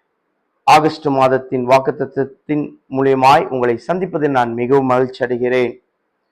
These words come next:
ஆண்டவராகிய இயேசு கிறிஸ்து உங்களை ஆசீர்வதித்து பெருக செய்கிற தேவனாய் இருக்கிறார். காயப்பட்டவர்களை ஆற்றுவதிலும்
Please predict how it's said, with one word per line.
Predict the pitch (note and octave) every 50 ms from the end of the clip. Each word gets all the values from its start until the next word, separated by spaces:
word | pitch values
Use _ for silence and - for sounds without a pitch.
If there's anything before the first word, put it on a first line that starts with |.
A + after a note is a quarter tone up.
| _ _ _ _ _ _ _ _ _ _ _ -
ஆண்டவராகிய | E3 F#3+ G3 F#3 F#3+ F#3+ F#3 F3+ E3
இயேசு | D#3 D#3+ E3+ E3+ E3+ - E3+ D3+ -
கிறிஸ்து | - C#3+ C#3+ C#3+ - - - F3 F3+ - - - _ _ _ _ _ _ _ _ _ _ _ _
உங்களை | - D3 D3+ D3+ D3 C#3+ C#3+ C3+
ஆசீர்வதித்து | D3+ F3+ G3 - - G3+ F3 F3 D#3+ D#3+ D#3+ D#3+ - D#3+
பெருக | D#3 D#3 - - E3+ E3+ F3 E3+
செய்கிற | E3 E3+ - D3+ C#3+ C3+ D3 C3+ C3+
தேவனாய் | B2 B2+ C#3 C#3 C3+ C3+ C3 C3+ C3 B2+ B2
இருக்கிறார். | B2+ A#2+ B2 A#2+ - B2+ B2 B2 C3 D3 - - _ _ _ _ _ _ _ _ _ _ _ _ - -
காயப்பட்டவர்களை | C3+ D3 C3+ C3+ F3+ F3 F3 E3 D3 - D#3 D3+ D3 C#3+ C#3+ C#3+ C3+ C3+ C3 C3+ - - _ - C3
ஆற்றுவதிலும் | D3 C#3+ - - E3 D3+ C#3+ D3 C#3+ D3 D#3 E3+ G3+